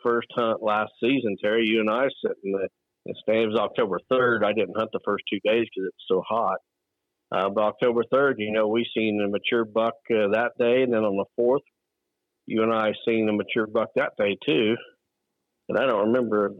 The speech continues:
the following, but, uh, you know, them, but those mature bucks are here from day one.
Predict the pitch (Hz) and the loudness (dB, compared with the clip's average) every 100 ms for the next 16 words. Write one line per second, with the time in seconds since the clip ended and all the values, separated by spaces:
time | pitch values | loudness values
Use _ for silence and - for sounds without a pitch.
0 | - - - 95 104 123 120 113 95 101 | -20 -20 -14 -6 -4 0 2 2 2 0
1 | 104 113 101 120 107 101 - _ _ _ | 0 0 0 0 2 0 -2 _ _ _
2 | _ 123 143 156 139 123 135 139 110 - | _ -2 0 0 -2 -4 0 0 0 -4
3 | 113 190 147 151 175 - 113 156 - 107 | -2 -2 -2 -2 -4 -6 -2 -2 -2 -2
4 | 123 110 107 127 92 | 0 2 2 0 -2